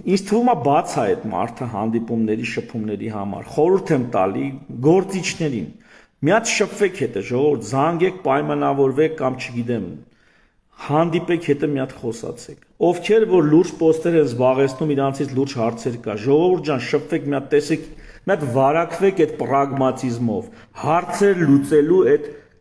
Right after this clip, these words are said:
կարճ, կոնկրետ, վճռական, այդ, այդ, այդ, այդ, այդ, որ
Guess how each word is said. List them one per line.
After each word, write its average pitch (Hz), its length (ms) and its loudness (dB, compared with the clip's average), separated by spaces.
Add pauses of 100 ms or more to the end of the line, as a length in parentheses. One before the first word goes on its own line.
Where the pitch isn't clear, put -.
կարճ, 180 420 0
կոնկրետ, 160 680 0
վճռական, 151 920 0
այդ, 143 220 -2
այդ, 160 240 0
այդ, 175 240 0
այդ, 202 400 0
այդ, 202 340 0 (380)
որ 196 320 2